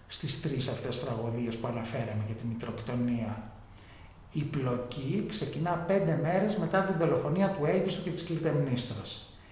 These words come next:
Η Ηλέκτρα και ο Ορέστης βρίσκονται ακόμα στο Άργος. Ο Ορέστης, που ταλανίζεται από τις Ερηνίες, έχει αρρωστήσει. Και επιπλέον όλη η πόλη του Άργους έχει ξεσηκωθεί εναντίον τους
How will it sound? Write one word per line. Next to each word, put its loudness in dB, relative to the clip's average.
Η 0
Ηλέκτρα 0
και -6
ο -2
Ορέστης 0
βρίσκονται 2
ακόμα 4
στο 2
Άργος. -4
Ο 0
Ορέστης, -2
που -6
ταλανίζεται 0
από -2
τις -4
Ερηνίες, 0
έχει 2
αρρωστήσει. 2
Και -4
επιπλέον 0
όλη 6
η 4
πόλη -2
του -4
Άργους -2
έχει -2
ξεσηκωθεί -2
εναντίον -2
τους -8